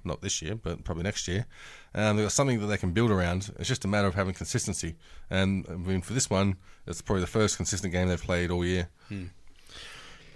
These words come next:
Speaker 2: Um, another ex-Carlton player staying true to form, Billy Gowers. He had a blinder.
Speaker 1: Yep.
Speaker 2: Uh, he, he looks like a proper champion.
Speaker 1: They picked up a couple of goals, which, I mean, and the good thing about the Bulldogs here is the goals were spread out. They didn't, weren't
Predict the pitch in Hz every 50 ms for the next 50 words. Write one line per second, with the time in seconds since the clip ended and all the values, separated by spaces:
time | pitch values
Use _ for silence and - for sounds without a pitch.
0 | - - - - - 117 117 113 117 117 113 113 113 117 117 - - _ - 131
1 | 127 135 120 117 104 95 - - - - - 107 - - - - - - 98 101
2 | 95 101 101 92 - - 101 101 104 101 98 95 - - - - - - - -
3 | 107 98 101 92 - 101 98 - - 117 123 131 123 104 101 104 95 90 82 98
4 | 98 101 95 87 82 90 113 123 104 82 80 - - - 78 76 82 80 78 78
5 | 78 78 - - - - - - - - 117 104 101 - - - - - - -
6 | - 90 90 98 - - 117 117 - - 139 147 135 107 - - 98 - - -
7 | - 95 - - - - 95 90 85 - 82 80 - - - - - - - 120
8 | - 120 113 - 101 87 92 - 107 90 90 85 104 107 117 123 123 - - -
9 | - - - - 113 107 104 104 107 107 107 110 107 127 143 127 104 - 165 208
10 | 202 196 180 156 139 117 - - 127 123 123 113 95 - 113 107 104 98 92 90
11 | 123 131 139 131 - 101 - - - 107 107 107 107 98 85 - - - - 104
12 | 110 110 107 - - 92 104 113 117 113 104